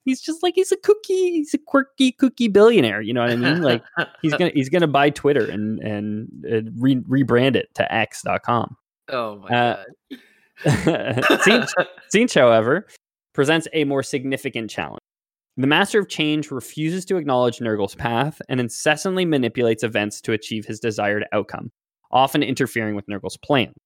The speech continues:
Speaker 1: While Nurgle knows the journey persists despite the meddling,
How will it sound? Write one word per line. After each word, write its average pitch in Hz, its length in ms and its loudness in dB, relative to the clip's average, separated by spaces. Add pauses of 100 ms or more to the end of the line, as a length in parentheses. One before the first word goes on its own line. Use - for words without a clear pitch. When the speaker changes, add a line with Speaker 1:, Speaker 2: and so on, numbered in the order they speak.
(540)
Speaker 1:
While 127 200 4
Nurgle 156 360 4
knows 131 440 4
the 151 100 0
journey 135 300 0
persists - 500 -4
despite - 500 -2
the - 60 -8
meddling, 110 520 0